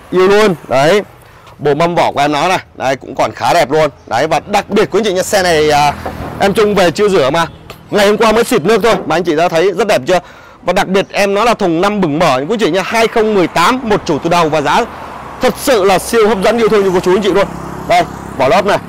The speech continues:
chắc em Trung phải quay cái camera, cái màn hình lại cho cô chú anh chị. Và, à, tiếp tục, quý anh chị này, cái sàn của em nó đằng trong,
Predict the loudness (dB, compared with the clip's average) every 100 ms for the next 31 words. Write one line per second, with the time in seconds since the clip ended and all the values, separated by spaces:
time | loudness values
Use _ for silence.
0 | -4 -2 -2 -2 -4 -2 0 0 -2 -2
1 | -2 0 0 -2 -4 -4 -4 -4 -4 -4
2 | -4 -2 -2 -2 -2 0 0 -2 -16 -20
3 | -16 -2 0 2 0 -2 0 0 0 0
4 | 0 -2 -8 -6 0 0 2 0 2 2
5 | 4 4 4 4 0 0 0 0